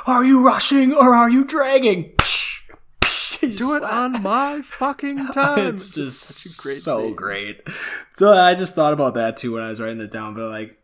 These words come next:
Speaker 1: luckily there's no slapping or chair throwing in this movie. <laughs>
Speaker 2: One would hope not. This wouldn't be much of a romance movie.
Speaker 1: Fuck no, it would not be a dark turn, that's for sure.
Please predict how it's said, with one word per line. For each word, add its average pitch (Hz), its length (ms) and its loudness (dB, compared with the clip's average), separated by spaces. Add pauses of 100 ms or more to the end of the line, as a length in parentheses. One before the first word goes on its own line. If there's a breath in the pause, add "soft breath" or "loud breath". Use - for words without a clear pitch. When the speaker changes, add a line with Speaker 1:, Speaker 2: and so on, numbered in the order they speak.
(120)
Speaker 1:
luckily 151 380 -2
there's 123 200 -4
no 120 80 -8
slapping 107 760 -8
or 107 120 -12
chair 107 340 -10
throwing 95 500 -12
in 113 260 -12
this 107 200 -12
movie. 113 360 -6
<laughs> 151 120 -8
Speaker 2:
One 135 300 -8
would 127 140 -10
hope 170 420 -8
not. 131 400 -12
This 170 180 -14
wouldn't 160 200 -10
be 147 100 -8
much 139 220 -10
of 143 100 -16
a 127 180 -10
romance 143 460 -10
movie. 135 240 -10
Speaker 1:
Fuck - 300 -2
no, 127 360 -2
it 127 60 -10
would 127 220 -8
not 120 360 -6
be 123 120 -8
a 123 40 -6
dark 117 360 -8
turn, 110 340 -12
that's 113 240 -14
for 120 180 -14
sure. 110 460 -14